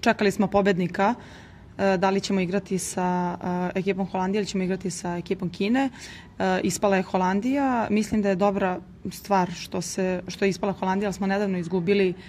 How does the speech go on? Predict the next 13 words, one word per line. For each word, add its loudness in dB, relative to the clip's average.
u -4
grupi 2
od 2
njih, 2
pa 4
je 2
vreme 2
da 0
im 0
se -2
revanširamo 4
ovom, 2
e, -4